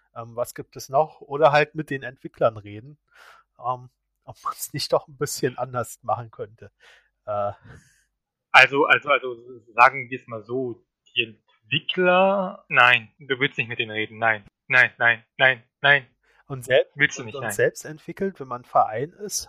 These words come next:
Speaker 2: Da sind wir, sind wir ge-, da sind wir tatsächlich gerade dabei, das zu, das, das, das,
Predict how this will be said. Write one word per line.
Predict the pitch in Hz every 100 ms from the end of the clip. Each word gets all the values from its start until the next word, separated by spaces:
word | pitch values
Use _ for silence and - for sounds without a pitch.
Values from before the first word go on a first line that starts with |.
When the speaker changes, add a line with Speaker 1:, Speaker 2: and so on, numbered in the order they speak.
| _ - - _
Speaker 2:
Da | 135
sind | 139 160
wir, | 160 165 160 - -
sind | 135
wir | 143 131
ge-, | 143 131 _ _ _ _
da | 135
sind | 139 147
wir | 147 -
tatsächlich | _ - 131 135 -
gerade | 123 107 123
dabei, | 120 113 110 117 127
das | 123 -
zu, | - 113 113 113 110 _ _
das, | 117 -
das, | 117 _ _
das, | -